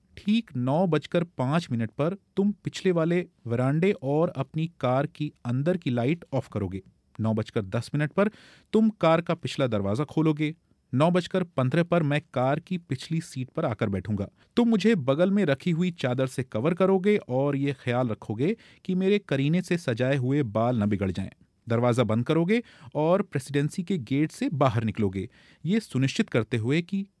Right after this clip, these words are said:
किसी को इस बात का आभास न हो कि तुम पाकिस्तान के राष्ट्रपति को अपनी कार में ले जा रहे हो।" सब कुछ योजना अनुसार हुआ। थोड़ी दूर चलने के बाद याहिया ने मुझसे कार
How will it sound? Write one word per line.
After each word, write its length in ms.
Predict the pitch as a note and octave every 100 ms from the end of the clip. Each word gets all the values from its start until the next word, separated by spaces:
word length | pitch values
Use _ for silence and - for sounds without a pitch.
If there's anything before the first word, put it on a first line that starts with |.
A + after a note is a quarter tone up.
| -
किसी 260 | C3 F3+
को 180 | F3 D#3+
इस 160 | D3 B2+
बात 300 | A#2 C3 -
का 120 | D3+
आभास 600 | - G#2+ G#2 A2+ B2+ -
न 120 | G#2
हो 340 | B2+ D#3+ F#3 A#3 _ _ _
कि 80 | -
तुम 180 | C3+ D#3
पाकिस्तान 640 | D3 A#2 - B2+ - C#3+
के 140 | D3 B2+
राष्ट्रपति 560 | G2 A2+ - D3+ D3
को 220 | E3 E3+ D#3+ - - -
अपनी 300 | C3+ C#3+ D3
कार 360 | - A#2 A2+
में 140 | A2+ D#3
ले 160 | B2
जा 140 | G2+ F#2
रहे 180 | F#2
हो।" 160 | F#2+ G#2 _ _
सब 240 | - A#3+ A3+
कुछ 280 | B3 - - -
योजना 400 | B2 C3 A#2+ C#3
अनुसार 320 | A#2+ - A2+
हुआ। 240 | G2+ G#2+ G2 - _ _ -
थोड़ी 140 | F3+ A#3
दूर 180 | A#3 A#3
चलने 300 | - D#3+ F3+
के 120 | E3
बाद 440 | A#2 B2 C#3+ D#3 -
याहिया 360 | A2 A2+ G#2 C#3+
ने 100 | D3+
मुझसे 340 | C3+ - D3
कार 540 | C#3 _ A#2 A#2+ B2+